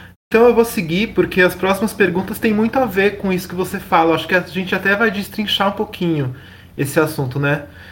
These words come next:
Seguindo nesse passo, queria que você falasse mais um pouquinho pra gente sobre o papel do feminismo asiático como uma vertente do feminismo decolonial, do feminismo interseccional,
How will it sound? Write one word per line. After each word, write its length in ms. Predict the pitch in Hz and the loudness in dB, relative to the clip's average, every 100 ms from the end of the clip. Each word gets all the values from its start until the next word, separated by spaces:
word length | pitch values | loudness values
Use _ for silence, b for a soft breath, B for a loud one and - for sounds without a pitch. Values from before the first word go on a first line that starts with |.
| B - | B -16
Seguindo 760 | - 170 185 214 233 214 180 | -8 -4 -2 0 2 4 4
nesse 260 | 156 151 139 | 4 0 -4
passo, 680 | - 147 165 190 - 127 B B B B - | 0 4 4 0 -8 -8 B B B B -8
queria 160 | 190 | -4
que 60 | 220 | -2
você 100 | 240 | -2
falasse 360 | 240 233 233 220 | 2 2 2 0
mais 200 | 226 247 | 0 0
um 80 | |
pouquinho 460 | 254 247 - 220 240 | -4 -8 -4 -4 -4
pra 220 | 233 190 | -2 0
gente 600 | 156 170 180 208 - 131 - B B - | 0 0 -2 -4 -4 -4 -6 B B -12
sobre 320 | - 190 214 | -2 0 4
o 560 | 214 208 202 185 170 160 | 4 4 4 6 4 4
papel 500 | 202 208 202 233 220 | 2 4 4 4 2
do 100 | 170 | 0
feminismo 460 | 190 165 170 175 | -2 -2 0 0
asiático 480 | 160 160 160 165 - - | 0 2 2 0 -8 -6
como 240 | 196 190 | -4 -2
uma 100 | 202 | -2
vertente 680 | 180 214 214 190 214 - 139 | 0 0 0 -2 -2 -6 -8
do 280 | 123 139 139 | -8 -6 -4
feminismo 680 | 139 160 160 165 156 156 143 | 0 2 2 0 2 0 2
decolonial, 720 | 147 156 156 151 135 156 156 | 2 4 4 4 2 4 2
do 80 | 139 | -2
feminismo 580 | - 139 139 143 143 | -4 -4 -2 -4 -2
interseccional, 960 | 147 143 135 151 - 160 139 135 160 165 | -4 -4 -4 -6 -2 -4 0 2 0 -2